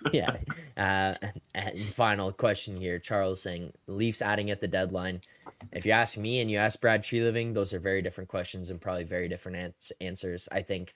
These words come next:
their plan all along was to add at this deadline. I don't know if it'll be massive, but I think that they add. Uh, personally,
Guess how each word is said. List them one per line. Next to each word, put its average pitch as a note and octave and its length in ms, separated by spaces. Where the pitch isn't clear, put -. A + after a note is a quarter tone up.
their G2 180
plan F#2 300
all E2+ 160
along E2+ 320
was D#2+ 160
to F2+ 80
add E2+ 180
at F2 140
this F2 180
deadline. E2+ 480
I - 60
don't G2 160
know G2 140
if F2+ 120
it'll F#2 120
be F2+ 100
massive, F2 580
but E2+ 160
I E2 60
think E2+ 240
that E2 160
they D#2+ 120
add. D#2+ 360
Uh, F2 400
personally, D3+ 640